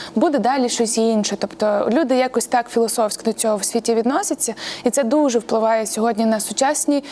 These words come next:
християнські сім'ї, бо, здається, «Ну, ми спробували, у нас не вийшло, були якісь сварки, ми хочемо розійтися краще мирно і там не псувати одному життя, е, ну і далі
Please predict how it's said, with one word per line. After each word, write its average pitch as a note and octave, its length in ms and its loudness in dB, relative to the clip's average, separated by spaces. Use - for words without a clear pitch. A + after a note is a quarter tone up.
християнські C4 680 0
сім'ї, A#3+ 460 2
бо, A#3 140 2
здається, B3+ 500 2
«Ну, F#4 280 2
ми B3 140 2
спробували, D#4+ 640 0
у A#3+ 60 0
нас A3 320 0
не C#4+ 80 2
вийшло, D#4+ 520 0
були B3 380 4
якісь - 160 -2
сварки, C#4 440 0
ми C4 360 2
хочемо B3+ 260 0
розійтися B3 600 0
краще A#3 400 -2
мирно E4 440 2
і B3 240 0
там A3+ 200 0
не A3+ 80 2
псувати A#3 340 -2
одному A#3+ 440 0
життя, E4 400 0
е, A#3 320 2
ну G#4+ 120 2
і D#4+ 80 4
далі B3 440 2